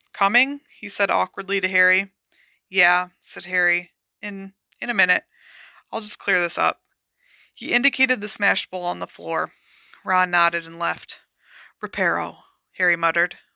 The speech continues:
pointing his wand at the broken pieces of china. They flew back together, good as new, but there was no returning the Murtlap essence to the bowl. He was suddenly so tired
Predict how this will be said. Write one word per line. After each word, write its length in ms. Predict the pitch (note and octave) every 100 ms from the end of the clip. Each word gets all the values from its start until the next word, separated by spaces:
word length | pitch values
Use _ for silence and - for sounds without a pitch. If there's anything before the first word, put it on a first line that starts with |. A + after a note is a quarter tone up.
| _
pointing 300 | F#3 F3 F#3
his 160 | F3+
wand 240 | E3+ E3+ F3
at 80 | F3
the 60 |
broken 360 | E3+ E3+ D#3+ E3+
pieces 360 | F#3 F3+ F3
of 100 | E3+
china. 440 | - F3 E3 E3+ E3 _ _ _ - - -
They 100 | G3+
flew 220 | G3 B3
back 240 | G#3 F#3+ -
together, 520 | - F3+ E3+ E3 - _
good 160 | - F3+
as 160 | G3
new, 280 | F#3 E3 E3 - _ - - -
but 100 | -
there 80 | G#3
was 160 | G3 F#3
no 160 | G#3
returning 500 | A3+ B3 - G3+ F#3+
the 60 | F#3
Murtlap 460 | E3+ - E3+ D#3
essence 380 | E3 E3 E3 D#3+
to 120 | - -
the 80 |
bowl. 380 | E3 D#3 D#3 D#3+ _ _ _ _ _ _ _ _ _ -
He 180 | - G#3
was 120 | G3+
suddenly 360 | G#3+ G#3+ G3+
so 280 | F3+ - F#3+
tired 560 | G3+ F3+ F3 A2 D#3